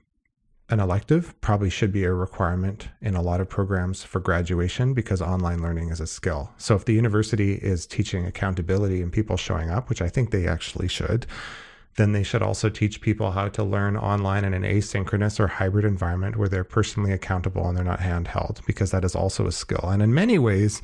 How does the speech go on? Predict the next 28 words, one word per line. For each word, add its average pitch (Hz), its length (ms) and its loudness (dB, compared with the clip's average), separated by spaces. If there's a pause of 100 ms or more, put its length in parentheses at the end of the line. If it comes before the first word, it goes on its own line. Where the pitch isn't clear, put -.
(380)
online 113 480 4
asynchronous 104 600 0
courses 104 400 -2
are 98 140 2
more 104 240 2
analogous 98 520 0
to - 100 -10
how 90 120 0
the 95 120 0
workplace 92 520 -2
works, - 360 -6
because 92 320 0
if 85 100 -2
you 101 80 2
don't 98 200 0
do 95 80 0
your 87 180 2
work, 85 260 0
no 90 80 0
one's 87 160 -2
gonna 85 160 -4
chase 85 260 -4
you 85 100 -6
down. 82 240 -4
You - 80 -6
just 85 160 -6
get - 120 -6
fired. - 560 -6